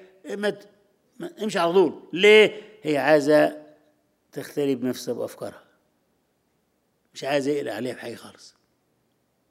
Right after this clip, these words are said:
كل سؤال محيرها، "هو أنا طلبت الواد؟" "لا". "هو اللي قال لي عليه".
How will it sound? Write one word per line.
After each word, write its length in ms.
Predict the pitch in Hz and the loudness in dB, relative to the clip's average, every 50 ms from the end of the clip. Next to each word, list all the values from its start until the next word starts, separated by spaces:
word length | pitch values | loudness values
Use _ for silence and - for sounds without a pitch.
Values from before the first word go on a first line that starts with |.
| _ _ _ _ _ _ _ _ _ _ _ _ _ | _ _ _ _ _ _ _ _ _ _ _ _ _
كل 260 | 175 170 165 156 139 | 0 0 0 0 -2
سؤال 400 | - - 156 151 147 143 131 123 | -4 -6 -2 0 0 0 0 -2
محيرها، 480 | - - - 131 127 123 113 107 104 | -6 -6 -4 -4 -2 -2 -4 -6 -10
"هو 220 | 104 113 117 120 127 | -10 -10 -8 -8 -6
أنا 400 | 127 135 139 135 135 123 110 - - _ _ _ _ _ _ _ _ _ _ _ _ | -4 -2 -2 -2 -2 -4 -6 -10 -18 _ _ _ _ _ _ _ _ _ _ _ _
طلبت 380 | - 135 123 139 143 139 - - | -4 -4 -2 -2 -4 -6 -10 -12
الواد؟" 320 | 123 117 127 127 123 123 - - | -10 -8 -8 -10 -10 -14 -18 -18
"لا". 240 | - 127 113 113 - _ _ _ - _ _ _ _ _ _ _ _ _ _ _ _ _ _ _ _ _ _ _ _ _ _ _ | -18 -18 -18 -18 -20 _ _ _ -20 _ _ _ _ _ _ _ _ _ _ _ _ _ _ _ _ _ _ _ _ _ _ _
"هو 180 | - 131 117 117 | -14 -10 -10 -10
اللي 180 | 113 113 113 | -10 -10 -14
قال 100 | 117 117 | -14 -14
لي 120 | 113 113 107 | -14 -14 -12
عليه". 440 | 107 110 113 120 120 120 113 113 | -12 -10 -10 -8 -8 -8 -10 -12